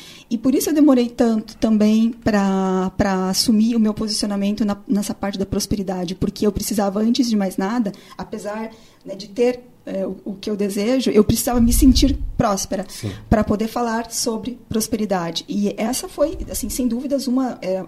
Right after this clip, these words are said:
Speaker 1: foi um, né, já que a gente vai falar depois de objetivos, era um dos objetivos desse ano e foi, de fato, uma das grandes conquistas desse ano. Eu consegui realmente, ah, me encontrar, né, dentro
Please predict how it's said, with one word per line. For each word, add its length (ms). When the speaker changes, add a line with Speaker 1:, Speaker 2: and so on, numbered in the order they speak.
Speaker 1:
foi 260
um, 260
né, 180
já 80
que 80
a 40
gente 120
vai 120
falar 160
depois 340
de 180
objetivos, 600
era 240
um 60
dos 100
objetivos 520
desse 300
ano 460
e 200
foi, 360
de 160
fato, 360
uma 160
das 120
grandes 300
conquistas 840
desse 400
ano. 180
Eu 60
consegui 400
realmente, 640
ah, 540
me 220
encontrar, 760
né, 360
dentro 540